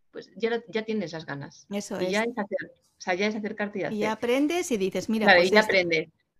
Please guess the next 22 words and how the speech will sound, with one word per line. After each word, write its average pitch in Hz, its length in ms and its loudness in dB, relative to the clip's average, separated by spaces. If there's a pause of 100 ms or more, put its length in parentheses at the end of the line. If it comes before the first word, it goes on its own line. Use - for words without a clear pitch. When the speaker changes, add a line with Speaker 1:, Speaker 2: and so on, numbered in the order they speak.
(280)
Speaker 1:
Otra 226 240 2
cosa 254 180 2
Speaker 2:
Eso. - 0 -
Speaker 1:
es 254 80 -2
que, 220 280 2
es 214 140 -6
que - 80 -6
tú 247 80 -8
no 233 100 -2
te 226 100 0
sientes 233 320 -4
que 214 80 -6
te 190 60 0
atrae 196 160 -2
tanto 202 220 -2
el 185 80 -2
material, 147 540 -4 (180)
¿no? 180 180 -12
Porque 156 180 -12
eso 165 140 -14
puede 160 180 -2
pasar. - 380 -10